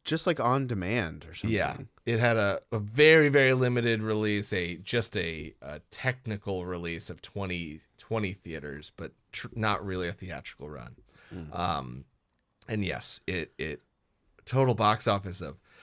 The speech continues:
Speaker 2: whew, three hundred and eighty-six thousand.
Speaker 1: Oh my
Speaker 2: Yeah.
Speaker 1: God. That
Speaker 2: So
Speaker 1: is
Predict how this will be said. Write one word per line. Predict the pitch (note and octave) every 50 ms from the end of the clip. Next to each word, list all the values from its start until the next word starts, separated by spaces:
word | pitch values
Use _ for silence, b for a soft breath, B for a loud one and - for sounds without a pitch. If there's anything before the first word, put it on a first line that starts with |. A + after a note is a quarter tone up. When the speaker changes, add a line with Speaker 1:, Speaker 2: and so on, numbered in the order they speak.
| B B B B B B B B B B B B B B B _ -
Speaker 2:
whew, | - G#3+ B2 G2 - - -
three | - - - B2+ C3+ C#3+ D3
hundred | C3 B2+ C#3 C3 B2 B2 A2+ G2+
and | G2+ G2
eighty-six | F#2 F#2 F2+ E2 D#2+ - - - - - -
thousand. | - - G#1 G#2 G#2 G#2+ A2
Speaker 1:
Oh | A2 G#2 F#2+ E2+ - -
my | C2+ C#2 C2+ C2 C2+ - - -
Speaker 2:
Yeah. | - E2+ E2+ F#2 F#2+
Speaker 1:
God. | F#2 F2+ D#2+ C#2 C2+ C2 - - _ _
That | G#2 G2+ G2 F2+
Speaker 2:
So | F2+ F2 C2+ - C#2 C2
Speaker 1:
is | A#1+ - - - - -